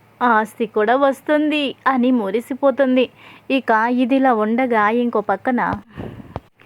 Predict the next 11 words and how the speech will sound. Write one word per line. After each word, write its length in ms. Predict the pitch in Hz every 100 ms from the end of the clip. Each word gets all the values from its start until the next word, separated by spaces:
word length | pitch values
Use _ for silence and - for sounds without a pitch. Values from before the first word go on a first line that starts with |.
| _ - - _ -
కామాక్షి 520 | 262 269 302 - 262
ఓ 120 | 247 226
చోట 320 | 240 226 226
కూర్చొని 600 | 254 214 214 - 226 214
పరధ్యానంగా 920 | 233 240 226 220 240 226 196 190 202 220
ఉంటూ 340 | 214 208 196 214 254 - - -
బాధపడుతూ 800 | 220 226 233 254 247 220 - - 220 226
ఏడుస్తూ 440 | 196 208 233 - 220
ఉంటుంది. 520 | 233 233 226 233 226 - -
తన 220 | 269 262
దగ్గరికి 560 | 233 202 196 233 233